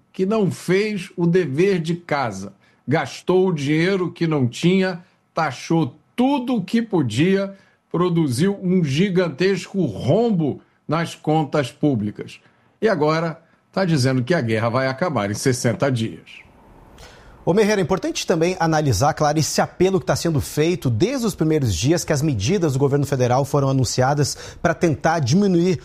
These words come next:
Speaker 2: um pouquinho mais o preço do diesel e, no primeiro momento, pra evitar uma greve e agora justamente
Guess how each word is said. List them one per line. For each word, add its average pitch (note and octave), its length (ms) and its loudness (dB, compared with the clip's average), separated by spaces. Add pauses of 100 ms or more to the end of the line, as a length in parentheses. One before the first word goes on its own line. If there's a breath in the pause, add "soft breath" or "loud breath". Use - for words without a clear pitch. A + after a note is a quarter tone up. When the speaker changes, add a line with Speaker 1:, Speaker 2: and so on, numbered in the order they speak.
Speaker 2:
um - 60 -20
pouquinho D#3+ 300 0
mais C#3+ 240 0
o F3 40 4
preço D3+ 440 -2
do D3 100 0
diesel D3 400 2 (340 loud breath)
e, C#4+ 80 2
no D#4 80 2
primeiro F#3 320 2
momento, E3+ 380 0
pra D#3+ 100 0
evitar C3 300 0
uma G3+ 140 -2
greve D#3 480 0
e A3 80 0
agora D#3+ 340 0
justamente E3+ 640 -2